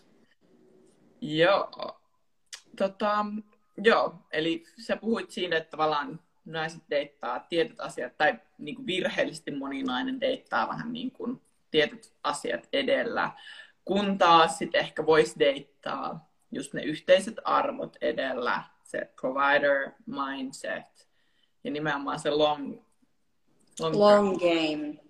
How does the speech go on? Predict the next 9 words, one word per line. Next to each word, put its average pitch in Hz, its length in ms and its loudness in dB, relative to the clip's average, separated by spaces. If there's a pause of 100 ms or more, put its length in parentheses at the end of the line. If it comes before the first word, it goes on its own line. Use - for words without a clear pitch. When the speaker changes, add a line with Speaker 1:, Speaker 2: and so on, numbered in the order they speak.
(120)
Speaker 1:
Just. 156 500 -2 (580)
Speaker 2:
Monet 185 320 2 (840)
voi 190 140 0
laittaa 190 340 4
jopa 185 260 2
viisi 190 300 -4
vuotta 170 380 -2
omasta 170 420 -4
elämästään - 840 -8